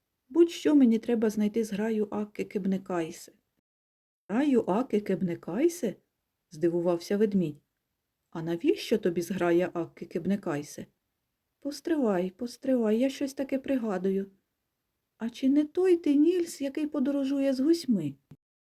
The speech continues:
«Так, мене звуть Нільсом Холькерсоном, і я лечу з дикими гусьми до Лапландії. Але вчора ввечері вітер скинув мене прямо до вашого барлогу», —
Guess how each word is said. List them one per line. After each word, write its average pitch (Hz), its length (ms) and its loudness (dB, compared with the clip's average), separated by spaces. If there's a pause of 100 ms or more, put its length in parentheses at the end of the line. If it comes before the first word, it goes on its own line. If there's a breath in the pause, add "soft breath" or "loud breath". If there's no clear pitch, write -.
(240)
«Так, 277 240 -10 (260)
мене 247 340 6
звуть 180 440 0
Нільсом 262 500 2
Холькерсоном, 240 760 0 (380)
і 202 120 -4
я 262 160 4
лечу 262 320 4
з 165 60 -8
дикими 208 360 2
гусьми 202 360 2
до 240 140 6
Лапландії. 240 760 2 (800)
Але 240 200 0
вчора 339 340 2
ввечері 262 540 2
вітер 262 360 0
скинув 254 340 4
мене 233 220 4
прямо 311 380 -2
до 294 140 0
вашого 254 460 0
барлогу», — 180 580 -2